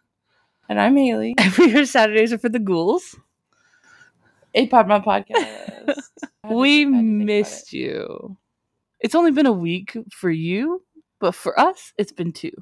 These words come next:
Speaker 1: It's, yeah.
Speaker 2: We are here for True Crime Week.
Speaker 1: Woo!
Speaker 2: The week that Haley doesn't get
Speaker 1: My
Speaker 2: to do anything.
Speaker 1: my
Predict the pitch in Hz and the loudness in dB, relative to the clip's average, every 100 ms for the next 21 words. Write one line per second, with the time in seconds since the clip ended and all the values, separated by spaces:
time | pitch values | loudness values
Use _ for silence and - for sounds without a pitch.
0 | - 208 - - 185 190 - - - - | -10 -10 -10 -8 -6 -6 -12 -20 -20 -20
1 | _ _ _ _ _ - - 170 185 185 | _ _ _ _ _ -20 -10 -2 0 0
2 | 190 190 254 254 - 226 - 226 247 165 | 0 -2 -2 -6 -6 -6 -2 -2 -2 -4
3 | 170 - - - 320 415 311 214 - _ | -6 -14 -18 0 4 4 4 -2 -14 _
4 | _ - 180 180 165 175 175 170 170 170 | _ -2 0 0 -2 -2 -2 -2 -4 -4
5 | 202 240 180 233 254 285 - 294 - - | -2 -2 -2 0 0 0 2 2 2 -8
6 | 120 | -18